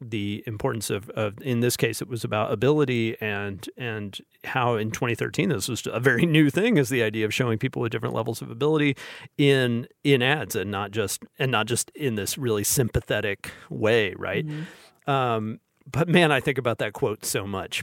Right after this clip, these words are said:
Speaker 1: because it, it doesn't take a whole lot. I think any marketer, any person, um, who expands the way that they represent the world, the way that they talk about the world,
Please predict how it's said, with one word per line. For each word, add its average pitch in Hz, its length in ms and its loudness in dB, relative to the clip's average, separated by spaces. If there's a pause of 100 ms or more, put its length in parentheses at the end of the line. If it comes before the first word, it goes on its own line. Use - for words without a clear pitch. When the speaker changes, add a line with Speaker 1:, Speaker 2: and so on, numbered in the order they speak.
(120)
Speaker 1:
because 139 500 2 (960)
it, 214 160 -4 (220)
it 185 160 2
doesn't 294 400 2
take 233 240 4
a 208 80 6
whole 226 320 2
lot. 196 260 2
I 135 80 4
think 160 240 -2
any 208 240 4
marketer, 170 560 4
any 226 200 4
person, 107 760 -2 (380)
um, 127 460 -4 (480)
who 165 440 4 (580)
expands 175 880 0
the 151 80 0
way 131 220 6
that 123 160 -2
they 127 120 2
represent 117 500 0
the 131 80 0
world, 110 380 0
the 123 100 0
way 113 160 4
that 120 140 -12
they 117 100 -2
talk 110 240 -2
about 117 140 -2
the 131 80 -2
world, 117 340 -2